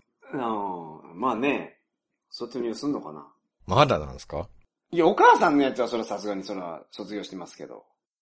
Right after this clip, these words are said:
Speaker 2: 誰のやつ？
Speaker 1: いや、嫁です、嫁です。
Speaker 2: あ、そうですか。<laughs> まあまあ、それだったら。
Speaker 1: はいはいはい。
Speaker 2: ね。
Speaker 1: 問題ないでしょ。
Speaker 2: じゃあ、いつもお子さんと取り合いになってるわけですね。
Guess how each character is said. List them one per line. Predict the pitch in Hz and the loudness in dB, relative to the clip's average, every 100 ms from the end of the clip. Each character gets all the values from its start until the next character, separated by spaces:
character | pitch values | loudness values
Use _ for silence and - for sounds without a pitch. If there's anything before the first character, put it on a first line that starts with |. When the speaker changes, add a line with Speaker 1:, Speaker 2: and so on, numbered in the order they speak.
| _ | _
Speaker 2:
誰 | 95 80 78 | -4 0 0
の | 78 73 73 73 - | -2 -4 -6 -10 -8
や | 73 | -6
つ？ | - - 131 | -2 -2 0
Speaker 1:
い | |
や、 | 127 | 2
嫁 | 135 127 | 2 0
で | 107 | -2
す、 | 107 | -6
嫁 | 95 87 | -8 -10
で | 82 | -16
す。 | - - - - | -20 -20 -14 -8
Speaker 2:
あ、 | 82 | -4
そ | - 90 | -4 -4
う | |
で | 82 | -4
す | |
か。 | - 65 - - - - - - | -4 -4 -2 -2 -4 -12 -14 -12
<laughs> | - - - - | -10 -10 -8 4
ま | 104 | 4
あ | |
ま | 90 | 6
あ、 | 78 | 2
そ | 101 | 4
れ | 92 | 6
だ | 90 | 6
っ | 85 | 4
た | - | -2
ら。 | 69 | -2
Speaker 1:
は | 143 123 | 0 0
い | |
は | |
い | 90 | -4
は | 87 - - | -14 -18 -8
い。 | |
Speaker 2:
ね。 | 80 76 60 - | -4 -4 -6 -6
Speaker 1:
問 | 113 | -6
題 | 107 | -6
な | 92 | -8
い | |
で | - | -12
し | |
ょ。 | - - | -18 -8
Speaker 2:
じ | 127 | 4
ゃ | 123 | 4
あ、 | |
い | |
つ | 151 | 8
も | 170 | 8
お | 135 | 8
子 | 170 | 6
さ | 185 | 6
ん | 165 | 6
と | |
取 | - 160 | 6 8
り | 165 | 8
合 | |
い | |
に | 165 | 8
な | 170 | 6
っ | |
て | - | 6
る | 76 | 4
わ | |
け | - | 2
で | - | 0
す | |
ね。 | - | 0